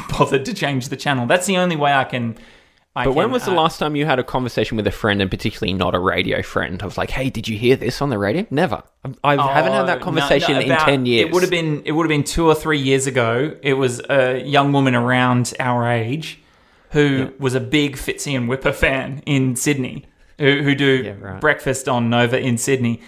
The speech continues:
Speaker 1: are like, "Yeah, I'm part of the six A M crew. It's this special club that if you listen to the
Speaker 2: Oh,
Speaker 1: show at six A M,
Speaker 2: really?
Speaker 1: I got this little key,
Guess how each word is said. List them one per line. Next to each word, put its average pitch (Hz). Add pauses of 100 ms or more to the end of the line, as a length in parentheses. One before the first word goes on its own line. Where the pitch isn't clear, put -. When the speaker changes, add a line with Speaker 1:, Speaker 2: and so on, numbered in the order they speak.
(160)
Speaker 1:
are 135
like, 151
"Yeah, 196
I'm 190
part 190
of 175
the 165
six -
A 170
M 185
crew. 185
It's 175
this 151
special -
club 170
that 151
if 151
you 147
listen 160
to 151
the 143
Speaker 2:
Oh, 110
Speaker 1:
show 123
at 98
six 107
A -
M, 165
Speaker 2:
really? -
Speaker 1:
I 156
got 165
this 151
little 151
key, 165